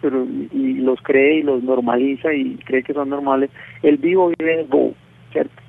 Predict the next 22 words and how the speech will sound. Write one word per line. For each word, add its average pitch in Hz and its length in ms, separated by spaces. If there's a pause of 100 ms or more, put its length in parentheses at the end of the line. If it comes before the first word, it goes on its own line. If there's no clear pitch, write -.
La 139 140
cultura 147 560
de, 143 240
del 120 220
vivo, 143 320 (420)
¿cierto? 147 380
Eh, 127 580
el, 120 300 (380)
la 147 140
cul-, 143 220
la 143 140
malicia 143 420
indígena. 156 520 (120)
Entonces, 123 460
entramos 143 500
en 147 100
ese 135 160
tipo 156 340
de, 113 260
de, 120 400 (500)
de 123 160
fragmentos, 151 880